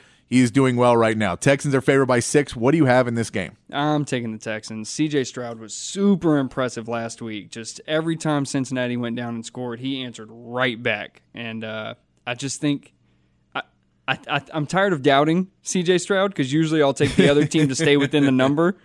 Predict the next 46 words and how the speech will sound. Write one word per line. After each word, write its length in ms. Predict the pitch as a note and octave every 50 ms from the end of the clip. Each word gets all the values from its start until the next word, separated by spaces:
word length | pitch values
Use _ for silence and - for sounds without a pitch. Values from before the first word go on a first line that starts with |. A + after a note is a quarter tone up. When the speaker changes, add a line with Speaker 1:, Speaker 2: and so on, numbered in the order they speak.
| _
Speaker 1:
<laughs> 140 | _ _ _
Speaker 2:
and 160 | - C3 A#2+
C 140 | - C#3+ C#3+
J 160 | C3 C#3 C3
Stroud 340 | - - D3 C3+ C3 B2+ B2
keeps 220 | - C#3 B2 C#3+ C#3
burning 400 | A#2 A#2+ A#2 B2 C3 C3+ C3+ C#3
me. 220 | C#3+ C#3+ D#3+ D#3 _ _ _
So 420 | - - C3+ B2 A2+ A2 G#2+ B2 - _ _ _ _ _
I'll, 160 | C3 B2+ B2+
I'll 220 | - - B2+ C3+ C#3
go 140 | C3 C3+ B2+
with 140 | B2+ B2 -
C 120 | - B2+
J 140 | A#2 B2+ A#2+
Stroud 220 | A#2 - B2+ A#2+
and 80 | A#2 A#2
the 40 | A#2
Texans 400 | A2+ - A#2+ A2+ - - A2 G#2+
to 60 | -
cover 200 | - A2+ A2 A2
the 80 | F#2 -
six. 420 | - - A2 - - - - -
Speaker 1:
Yeah, 180 | D3+ D#3+ D#3 D#3
I 120 | D3+ D3+
think 200 | C#3+ - E3+ D#3+
the 80 | D3 C#3
Cardinals 460 | - - C#3+ C#3+ C#3 C3+ C3+ C3 B2+
are 80 | C3 A#2
still 260 | - - C#3+ C3 B2+
kinda 220 | - C#3+ B2+ B2
working 340 | A#2 A#2 A#2+ A#2+ A2 B2 G#2+
through 220 | - C3+ B2+ B2 B2
it. 80 | A#2+
I 80 | A2+ A2+
don't 140 | B2 B2 A#2+
know 80 | A#2
if 80 | A2+ -
their 100 | A#2+ A2
defense 480 | A2 G2 A2+ A2+ A2 - A#2 G#2+ G2+
is 100 | G#2+ G#2
gonna 160 | G2 A2+ G#2+ G#2+
be 100 | G#2+ A2
where 200 | G#2 G#2 G2+ G2
it's 140 | F#2+ - -
at. 320 | C3 C3 B2+ B2 - -